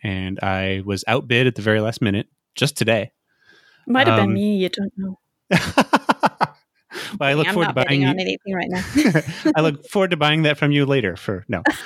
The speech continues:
Speaker 1: Um,
Speaker 2: <laughs>
Speaker 1: so, um, if, if somebody's on eBay looking for that, what, what should they look out for, and what, what should they steer clear of? Um, maybe ish, ish, how much would they look, be looking to pay?
Speaker 2: Um,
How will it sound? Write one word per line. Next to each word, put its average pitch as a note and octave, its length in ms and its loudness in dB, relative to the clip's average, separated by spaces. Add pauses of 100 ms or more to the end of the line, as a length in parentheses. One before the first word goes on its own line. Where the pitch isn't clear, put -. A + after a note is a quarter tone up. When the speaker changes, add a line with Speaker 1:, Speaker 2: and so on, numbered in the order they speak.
(280)
Speaker 1:
Um, A#2 360 2 (540)
Speaker 2:
<laughs> - 560 -18
Speaker 1:
so, D3+ 380 2
um, B2+ 360 2 (200)
if, - 200 0
if D#3+ 100 2
somebody's E3 260 2
on C#3+ 100 4
eBay B2+ 240 4
looking A#2+ 220 2
for B2 120 0
that, A#2+ 180 2
what, D#3+ 200 0 (320)
what A#3 160 0
should A#3 120 -2
they F#3 100 2
look C#3+ 220 0
out D3 140 0
for, C#3+ 420 2
and B2 160 2
what, B2 160 0 (220)
what D3 180 0
should E3 100 -4
they C#3+ 120 2
steer - 240 0
clear G#2 320 0
of? G2 320 -4 (160)
Um, G2 420 -2 (300)
maybe C3 480 4
ish, - 420 4 (400)
ish, - 300 0
how C#3+ 140 2
much - 400 -2
would A2 120 0
they G2 120 2
look, G2 200 -2
be A2+ 80 2
looking G2+ 220 -2
to - 80 -8
pay? - 240 -8 (1040)
Speaker 2:
Um, F#4+ 180 0